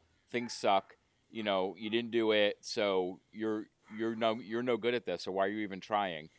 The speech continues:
It's saying, "Okay, this is what I did, but I still know that I have another goal out there. I still have another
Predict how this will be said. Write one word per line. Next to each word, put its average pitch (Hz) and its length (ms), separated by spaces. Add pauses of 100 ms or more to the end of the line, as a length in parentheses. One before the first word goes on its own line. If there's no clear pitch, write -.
(260)
It's 123 200
saying, 117 520
"Okay, 113 260
this 113 180
is 131 120
what 139 100
I 110 80
did, 101 460 (880)
but 127 100
I 120 100
still 123 380
know 113 240
that 104 100
I 98 80
have 101 180
another 95 220
goal 92 260
out 85 200
there. 78 160
I 78 80
still 113 260
have 104 140
another 98 400